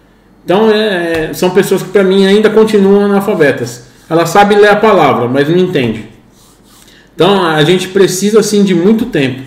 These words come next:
Eu creio que vai em torno de uns trinta anos aí pro Brasil, é, ficar do jeito que a gente deseja hoje, tá certo? Então,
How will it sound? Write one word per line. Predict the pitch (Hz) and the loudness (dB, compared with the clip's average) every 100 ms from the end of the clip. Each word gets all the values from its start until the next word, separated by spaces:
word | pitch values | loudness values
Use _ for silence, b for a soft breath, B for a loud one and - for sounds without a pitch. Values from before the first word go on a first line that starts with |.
| B B B | B B B
Eu | 190 196 | 0 2
creio | 175 190 196 | 4 2 2
que | 190 | -2
vai | 175 180 | -2 0
em | 175 | 0
torno | 156 180 175 | 0 0 0
de | 170 | 0
uns | 160 | -4
trinta | - 180 196 190 | -4 -4 -2 -2
anos | 160 156 139 | 0 0 0
aí | 139 | -2
pro | 139 | -2
Brasil, | 156 156 147 139 160 - B B B B | -2 0 0 0 -2 -4 B B B B
é, | 120 123 123 120 | -6 -2 0 -2
ficar | 120 160 156 139 139 139 - - - _ _ _ _ _ | -4 -6 -4 -4 -4 -8 -16 -20 -20 _ _ _ _ _
do | - 156 196 | -12 -2 0
jeito | 160 190 190 | 2 2 2
que | |
a | 196 | 0
gente | 185 180 185 | 0 -2 0
deseja | 190 165 151 160 175 - - | 2 2 2 2 0 -4 0
hoje, | 160 127 98 98 - _ | 2 2 -2 -10 -18 _
tá | 110 | -14
certo? | 107 156 165 160 - _ b b b _ | -6 -2 -2 -6 -20 _ b b b _
Então, | 180 | -6